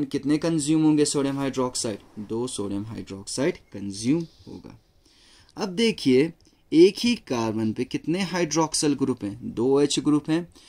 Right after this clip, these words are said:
तो एक ही कार्बन पे दो ओएच ग्रुप हमेशा अनस्टेबल होता है,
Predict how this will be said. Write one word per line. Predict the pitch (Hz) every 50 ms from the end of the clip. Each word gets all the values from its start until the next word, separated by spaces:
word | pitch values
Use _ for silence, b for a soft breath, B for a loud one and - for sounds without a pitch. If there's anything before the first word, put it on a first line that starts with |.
| b b b b -
तो | 147 -
एक | 160 180 208 226 -
ही | - 233 240
कार्बन | - - 160 135 120 117 113 107 110 110 107 107
पे | - 120 131 135 131 117 113 120 -
दो | 135 143 160 175 -
ओएच | - 117 113 107 101 - - 104 -
ग्रुप | - 117 131 131 - - -
हमेशा | 120 107 113 117 123 127 123 - - 156 156 156
अनस्टेबल | 156 - - 117 120 117 113 110 - - - 107 104 98 107 101 101
होता | 104 110 98 98 - - 95 95
है, | 104 110 92 98